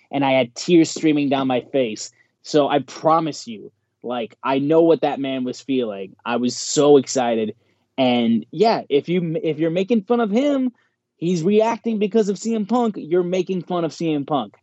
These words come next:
And honest to God, we know right now, like, you make fun of C M Punk,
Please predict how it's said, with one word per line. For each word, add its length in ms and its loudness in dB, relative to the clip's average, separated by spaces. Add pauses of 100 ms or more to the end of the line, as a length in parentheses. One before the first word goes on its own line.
(240)
And 240 -2 (240)
honest 360 2
to 80 4
God, 320 2
we 180 0
know 300 2
right 240 0
now, 380 -4 (420)
like, 240 -2 (260)
you 160 4
make 220 4
fun 160 2
of 60 -2
C 160 -2
M 120 0
Punk, 380 -2